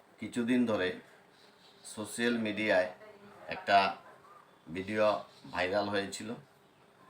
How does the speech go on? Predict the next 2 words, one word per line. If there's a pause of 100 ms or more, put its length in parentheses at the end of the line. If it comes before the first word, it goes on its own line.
(1800)
যে (1400)
গরুর